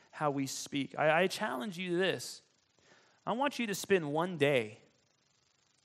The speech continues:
maybe today, maybe tomorrow. I want you to spend one day, and I want you to constantly re-, refresh your mind. And I want you to think about how everything you do and say that day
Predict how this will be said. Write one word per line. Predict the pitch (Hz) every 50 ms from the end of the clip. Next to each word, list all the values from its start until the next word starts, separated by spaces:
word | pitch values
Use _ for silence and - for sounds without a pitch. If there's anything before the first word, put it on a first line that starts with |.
| _ _ _ _ _ _
maybe | - 185 208 220
today, | - 214 202 220 208 135 120
maybe | 123 139 160 196
tomorrow. | 190 175 180 175
I | 160 185
want | 240 262 -
you | 269
to | 240
spend | 214 - - - 226 208 190 180
one | 175 185 202 196 202
day, | 190 175 175 151
and | 135 135
I |
want | 139 147 180 202 196 -
you | 202 185
to | 165 - 143
constantly | - - - 165 170 185 185 - - 190 170 165 160
re-, | 160 156 151 143 - -
refresh | - 151 143 - - 156 151 - -
your | 165 151
mind. | 135 131 135 131 120 113 120 127 - - - - - - -
And | - 170
I | 165
want | 175 196 214 214 -
you | 220
to | 202 202
think | - - 202 185 185
about | 185 175 151
how | 160 170 - - - -
everything | 180 190 214 208 220 233 226 - - 214 208 202 196
you | 185 175 180 175
do | 151 139 180 185 185 185
and | 175 170
say | 165 - - 165 156 156
that | 147 139 135 131 131 131
day | 135 123 117 113 117